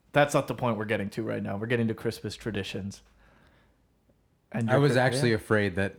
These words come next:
Speaker 2: us talking about Christmas was gonna turn into a Die Hard podcast. I'm glad we're moving past it.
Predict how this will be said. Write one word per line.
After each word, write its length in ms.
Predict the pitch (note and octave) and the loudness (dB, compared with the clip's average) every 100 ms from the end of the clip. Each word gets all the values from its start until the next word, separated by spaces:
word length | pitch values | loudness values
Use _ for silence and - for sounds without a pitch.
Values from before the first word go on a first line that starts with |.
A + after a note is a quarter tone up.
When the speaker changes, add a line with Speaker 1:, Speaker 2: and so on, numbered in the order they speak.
| - | -6
Speaker 2:
us 220 | G#2 F#2+ | -4 -2
talking 280 | - F#2 F#2 | -2 -2 0
about 200 | F2+ E2+ | -2 -2
Christmas 300 | F2+ - A2 | -6 -6 -6
was 80 | G2 | -2
gonna 160 | G2 F#2 | -2 -2
turn 220 | - F#2 | -2 -2
into 240 | F2+ F2 | -2 -4
a 40 | E2+ | -4
Die 220 | F2 F2 | -2 -2
Hard 220 | E2+ E2+ | -2 -2
podcast. 560 | F2 E2+ - E2+ E2+ - | -4 -4 -4 -6 -6 -8
I'm 180 | F#2+ F#2 | -8 -4
glad 260 | F#2 F#2 F2 | 0 0 -2
we're 100 | F2+ | -4
moving 280 | F2+ E2+ E2+ | -4 -4 -4
past 320 | E2+ E2+ - | -6 -6 -10
it. 120 | E2 | -12